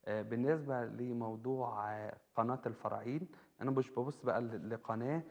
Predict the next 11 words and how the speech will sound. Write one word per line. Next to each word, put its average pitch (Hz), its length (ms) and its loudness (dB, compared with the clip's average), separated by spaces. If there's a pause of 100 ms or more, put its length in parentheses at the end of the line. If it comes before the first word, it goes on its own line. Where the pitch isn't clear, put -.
(240)
أنا 127 120 -2
ببص 123 520 -2
لبعض 113 960 0
ال-، 113 300 -4
القضايا 113 720 0
اللي 107 140 -4
تم 117 240 0
رفعها 113 500 2 (300)
على 110 120 2
بعض 113 260 0
الصحفيين، 120 1120 -4